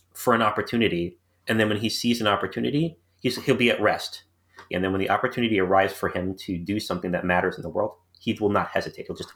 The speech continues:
act. He's slow and then he's fast. And it's beautiful to watch. He, he has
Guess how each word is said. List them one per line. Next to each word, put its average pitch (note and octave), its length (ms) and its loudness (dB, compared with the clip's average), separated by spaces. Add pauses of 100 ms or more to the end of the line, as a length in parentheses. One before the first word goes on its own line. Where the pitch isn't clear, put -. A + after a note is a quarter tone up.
act. - 320 -6 (360)
He's - 160 -2
slow B2 440 4
and G#2 80 0
then G2+ 80 -2
he's F#2+ 140 -2
fast. - 440 -4 (560)
And C3+ 140 4
it's B2+ 120 2 (120)
beautiful C3+ 340 6
to F#2+ 40 0
watch. - 260 0
He, A#2 200 0
he B2+ 160 0
has - 420 0